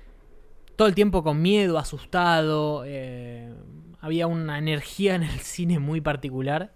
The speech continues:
estábamos todos como muy atrapados con lo que pasaba con la película. Una ópera prima de Ari Aster,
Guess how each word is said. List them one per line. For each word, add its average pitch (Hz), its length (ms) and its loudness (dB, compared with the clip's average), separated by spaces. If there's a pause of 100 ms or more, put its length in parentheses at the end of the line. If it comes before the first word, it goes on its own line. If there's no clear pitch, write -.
estábamos 131 400 -10
todos 139 240 -6
como 110 400 -14 (160)
muy 160 220 -2
atrapados 165 340 0
con 151 80 -4
lo 143 80 -4
que 131 80 -8
pasaba 135 240 -6
con 143 80 -4
la 135 80 -6
película. 123 320 -6 (320)
Una 202 300 0
ópera 180 260 2
prima 196 320 0
de 147 80 0
Ari 151 280 0
Aster, 190 440 -2